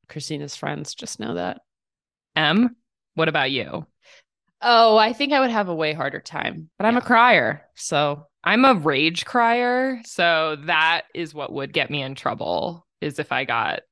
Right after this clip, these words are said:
Speaker 2: so mad I couldn't stop crying at a tribal
Speaker 1: Yeah.
Speaker 2: <laughs> council.
Speaker 1: Okay. <laughs> Noted.
Speaker 2: My question for you, but when you talk to someone and they say, "I'm ready,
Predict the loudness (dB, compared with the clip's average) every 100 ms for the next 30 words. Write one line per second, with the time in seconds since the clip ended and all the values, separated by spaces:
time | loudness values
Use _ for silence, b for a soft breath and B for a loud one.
0 | _ _ _ _ -14 -10 -6 -6 -6 -6
1 | -4 -6 -8 -10 -10 -10 -10 -8 -8 -6
2 | -8 -10 -10 -8 -6 -6 -8 -4 0 0
3 | -2 -14 -2 -2 -2 -8 -10 -10 -14 -20
4 | -20 _ _ _ -20 _ _ -18 -14 -12
5 | -10 -10 -10 -14 _ -4 0 0 0 0
6 | 0 0 0 0 0 -4 -10 -16 _ _
7 | _ _ -2 2 4 2 0 0 0 0
8 | -4 -4 -8 -8 -8 -6 -6 -6 -10 -8
9 | -2 0 2 0 0 0 0 0 0 -2
10 | -4 -8 -12